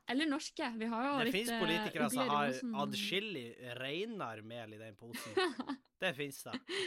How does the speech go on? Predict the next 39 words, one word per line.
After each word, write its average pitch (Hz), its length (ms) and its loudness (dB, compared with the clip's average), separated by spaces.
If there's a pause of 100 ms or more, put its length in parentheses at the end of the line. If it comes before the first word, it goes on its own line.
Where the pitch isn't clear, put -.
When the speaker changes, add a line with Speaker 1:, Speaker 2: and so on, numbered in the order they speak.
Speaker 1:
Jeg 254 120 -4
kan 262 200 0
tenke 254 360 -4
på 214 80 -6
det. 208 160 -2
Speaker 2:
Eh, 226 140 6
Bernie 190 280 4
Sanders, 262 480 2
for 240 120 -2
eksempel, 131 400 -4
når 151 120 -6
man 175 100 -2 (100)
allikevel 170 400 -2
skal 269 260 0
Speaker 1:
Ja. 277 240 8
Speaker 2:
velge 262 560 4
en 240 80 -2
trollgammel 143 640 -2
politiker, 123 600 -12
hvorfor 170 360 -10
ikke 143 360 -8 (520)
Bernie 139 380 -4
Sanders? 139 460 -6
Eller 175 180 -6
hvorfor 208 320 -8
ikke, 196 320 -4
nå 175 100 -4
vet 214 160 -2
jeg 165 80 -8
ikke 143 60 -14
om 143 80 -8
hun 160 120 -4
er 135 60 -8
gammel 151 300 -2
nok 110 180 -14
til 120 120 -14
å - 20 -10
stille 160 320 -6
ennå, 110 240 -16